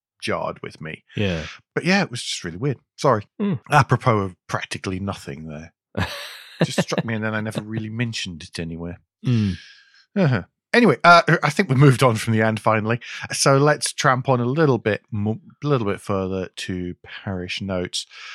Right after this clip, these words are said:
Speaker 1: Uh, Hyundai Ioniq five podcast was out the other week. The review,
Speaker 2: Mm-hmm.
Speaker 1: special edition. Those are the words I'm looking for. Uh, so do please go,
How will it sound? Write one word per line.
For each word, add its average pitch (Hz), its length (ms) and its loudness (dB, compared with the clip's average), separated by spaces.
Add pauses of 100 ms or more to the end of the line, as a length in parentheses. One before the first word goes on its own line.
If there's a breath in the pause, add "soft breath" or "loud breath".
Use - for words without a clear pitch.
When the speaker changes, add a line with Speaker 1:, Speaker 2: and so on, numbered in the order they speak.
(320 loud breath)
Speaker 1:
Uh, - 80 -6
Hyundai 170 560 2
Ioniq 139 380 2
five 156 1040 -2
podcast 113 520 -4
was - 160 -16
out 113 220 -4
the 110 120 -4
other 98 140 -4
week. 131 480 -2
The 107 80 -10
review, 127 560 2
Speaker 2:
Mm-hmm. - 40 -10 (460 soft breath)
Speaker 1:
special - 340 -6
edition. 117 400 -2
Those 98 220 -4
are 98 60 -4
the 92 60 -6
words 113 200 2
I'm 101 140 -4
looking 123 240 0
for. 123 580 2 (640 soft breath)
Uh, 104 160 -2
so 107 200 -6
do 131 260 0
please 113 400 -4
go, 104 360 0